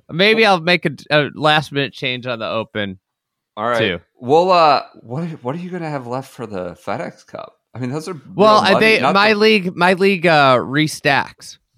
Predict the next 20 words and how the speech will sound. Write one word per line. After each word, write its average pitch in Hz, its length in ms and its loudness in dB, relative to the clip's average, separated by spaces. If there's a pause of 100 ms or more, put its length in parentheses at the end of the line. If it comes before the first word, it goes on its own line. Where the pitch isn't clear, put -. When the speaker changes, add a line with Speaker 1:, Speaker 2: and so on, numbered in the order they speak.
(140)
Speaker 2:
Oh, 87 260 -4
okay. 76 260 -8 (580)
Okay. 85 300 -16
Speaker 1:
That 139 140 0
I 143 80 2
care. 156 440 0
The 160 280 0
l-, 202 560 -8 (120)
no 247 200 2
offense 190 400 -2
to 156 180 -2
the 139 400 0
league 151 300 -2
that 135 160 -2
we're 123 160 0
in, 127 300 0
that 117 160 -4
people 120 340 -4
take 123 340 -4
these. 113 400 -4